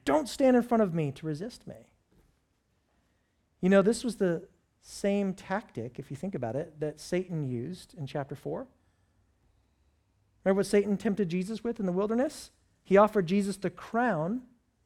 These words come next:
without the cross, the glory without the suffering. Peter understands some truth about Christ, but he's a long way to go. That's why he's so audacious here. Don Carson puts it this way.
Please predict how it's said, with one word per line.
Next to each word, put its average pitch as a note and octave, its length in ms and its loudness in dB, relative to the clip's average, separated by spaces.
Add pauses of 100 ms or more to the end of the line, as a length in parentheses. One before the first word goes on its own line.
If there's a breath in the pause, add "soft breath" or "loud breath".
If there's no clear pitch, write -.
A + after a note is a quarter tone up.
(420)
without E3+ 260 0
the E3+ 80 -12
cross, A3 640 -2
the D#3 80 -4
glory F#3 520 2
without F#3 240 0
the G3+ 80 -12
suffering. B3 500 -10 (1900)
Peter G#3 240 -6
understands F3+ 880 -2 (480)
some E4+ 340 -8
truth - 300 -4
about B2 300 -6
Christ, - 540 -10 (280)
but - 80 -20
he's G3 140 -14
a - 20 -10
long B3 300 -2
way G#3+ 100 0
to F3+ 80 -6
go. C#3 220 -8 (1300)
That's - 120 -20
why B3+ 140 -8
he's A3 220 -2
so A3 260 -2
audacious D#3+ 520 -2
here. - 220 -16 (260)
Don G#3 200 8
Carson F#3+ 380 2
puts D#3 180 -4
it C3 100 -4
this D3+ 220 -4
way. A2+ 240 -6